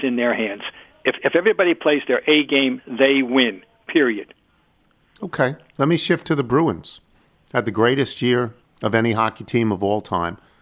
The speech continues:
Speaker 2: Didn't get to the second round of the playoffs. I assume that the Celtics win yesterday, uh, has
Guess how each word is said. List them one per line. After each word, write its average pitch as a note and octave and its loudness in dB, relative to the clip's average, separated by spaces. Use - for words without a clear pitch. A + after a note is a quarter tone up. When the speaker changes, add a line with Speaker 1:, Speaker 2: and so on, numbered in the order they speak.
Speaker 2:
Didn't B2+ 2
get A#2 0
to - -8
the F#2+ -4
second A#2+ -2
round G2 0
of F#2 -4
the F2 -6
playoffs. F2 -4
I F#2+ -2
assume A2 0
that G2+ -2
the - -8
Celtics - -4
win G2+ -2
yesterday, F#2 -2
uh, D#2+ -2
has E2+ -6